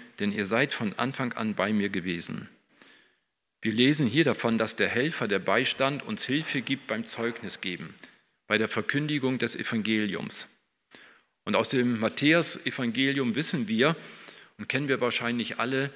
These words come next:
dass wir diesen Missionsbefehl haben, diesen Auftrag haben, hinauszugehen, das Wort Gottes, das Evangelium zu verkündigen. Dass wir Zeugen und Boten der Botschaft Jesu Christi sein sollen.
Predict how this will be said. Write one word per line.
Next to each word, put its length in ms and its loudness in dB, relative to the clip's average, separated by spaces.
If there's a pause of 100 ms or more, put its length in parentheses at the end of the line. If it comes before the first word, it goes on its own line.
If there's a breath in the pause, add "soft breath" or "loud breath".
(180 loud breath)
dass 200 -8
wir 80 -2
diesen 240 -2
Missionsbefehl 920 -2
haben, 300 0
diesen 200 -4
Auftrag 460 -2
haben, 220 0
hinauszugehen, 920 0 (380 loud breath)
das 200 -10
Wort 200 -2
Gottes, 320 -4
das 160 -10
Evangelium 800 -2 (160 loud breath)
zu 120 -10
verkündigen. 720 -2 (340 soft breath)
Dass 180 -4
wir 160 0
Zeugen 640 2 (180 loud breath)
und 180 -10
Boten 540 -2 (340 loud breath)
der 80 -2
Botschaft 500 -2
Jesu 220 0
Christi 380 -4
sein 260 -2
sollen. 300 -8